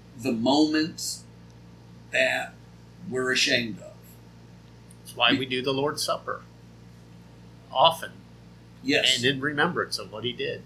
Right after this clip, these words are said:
Speaker 1: In remembrance of what he did.
Speaker 2: Making you a clean vessel.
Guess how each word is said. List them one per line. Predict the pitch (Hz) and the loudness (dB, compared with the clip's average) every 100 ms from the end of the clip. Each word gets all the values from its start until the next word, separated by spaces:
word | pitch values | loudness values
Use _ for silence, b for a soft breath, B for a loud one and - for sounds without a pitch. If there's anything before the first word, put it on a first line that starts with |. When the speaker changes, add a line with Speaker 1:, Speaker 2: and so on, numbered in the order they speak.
| - - - | -18 -20 -14
Speaker 1:
In | - 120 107 101 | -6 -6 -4 -6
remembrance | 120 110 117 139 151 165 - | -6 -6 -6 -6 -8 -10 -12
of | 135 | -12
what | 156 - | -14 -12
he | 151 | -12
did. | 151 139 113 - - - - - - - - - - - - B B B - | -12 -8 -10 -10 -18 -20 -20 -20 -20 -20 -20 -20 -20 -20 -20 B B B -12
Speaker 2:
Making | 101 139 139 143 | -4 -2 -2 -4
you | 131 123 | 0 0
a | 90 | -2
clean | - 117 123 123 | -4 -6 -4 -4
vessel. | 117 113 - 92 | 0 0 0 -4